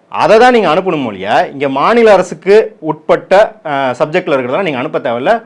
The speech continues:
ஒண்ணு நீங்க கையெழுத்து போடணும், இல்ல திருப்பி அனுப்பணும். திருப்பி அனுப்பி அவங்க திருப்பியும் தீர்மானம் போட்டு அந்த மசோதாவை உங்களுக்கு திருப்பி அனுப்பிச்சாங்கன்னா, நீங்க கையெழுத்து போட்டே ஆகணும் அப்படின்னு சொல்லி டிசம்பர் ஒண்ணுக்குள்ள நீங்க என்ன பண்றோம், பண்ணிருக்கீங்க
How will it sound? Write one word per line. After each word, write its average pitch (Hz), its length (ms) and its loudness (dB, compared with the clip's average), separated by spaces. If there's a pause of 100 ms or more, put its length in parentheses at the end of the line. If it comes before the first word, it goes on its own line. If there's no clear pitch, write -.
(140)
ஒண்ணு 156 180 -4
நீங்க 143 220 -6
கையெழுத்து 156 260 -2
போடணும், 143 240 -8
இல்ல 143 140 -4
திருப்பி 151 280 -6
அனுப்பணும். 143 300 -6 (460)
திருப்பி 226 360 -2
அனுப்பி 214 460 0
அவங்க 156 340 -4
திருப்பியும் 196 220 -2
தீர்மானம் 175 460 -2
போட்டு 170 480 0
அந்த 143 220 -4
மசோதாவை 156 340 0
உங்களுக்கு 139 320 -2
திருப்பி 151 220 -8
அனுப்பிச்சாங்கன்னா, 120 520 -8 (160)
நீங்க 117 200 -12
கையெழுத்து 117 320 -10
போட்டே 104 280 -12
ஆகணும் 98 480 -10 (320)
அப்படின்னு 143 240 -6
சொல்லி 139 220 -10
டிசம்பர் 160 380 -4
ஒண்ணுக்குள்ள 175 600 -4 (300)
நீங்க 135 180 -8
என்ன 143 160 -4
பண்றோம், 120 500 -6 (120)
பண்ணிருக்கீங்க 113 560 -6